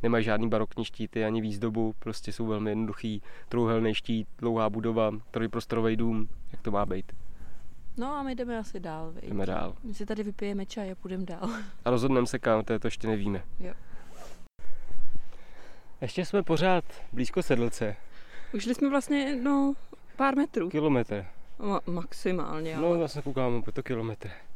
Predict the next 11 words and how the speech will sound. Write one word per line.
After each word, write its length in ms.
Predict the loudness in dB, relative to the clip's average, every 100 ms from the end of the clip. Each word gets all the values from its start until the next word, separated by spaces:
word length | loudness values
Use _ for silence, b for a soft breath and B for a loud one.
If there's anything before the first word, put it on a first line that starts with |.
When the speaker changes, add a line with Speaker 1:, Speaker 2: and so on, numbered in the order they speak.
| B B B B
Speaker 1:
Každopádně 440 | -2 0 6 6
jsme 180 | 6 2
šli 140 | 2 2
ulicí, 380 | 2 0 -4
ulicí 300 | -2 -2 -2
příkrou, 760 | -4 -4 -6 -2 -2 -2 -4 -8 B B B B B B B -4
nebo 160 | -4
strmou. 540 | -2 -2 0 -2 -4 -8 b b b b
Speaker 2:
Asi 80 | -4
Speaker 1:
Strmá. 500 | 2 4 4 2 2
Speaker 2:
tak. 380 | 2 2 2 2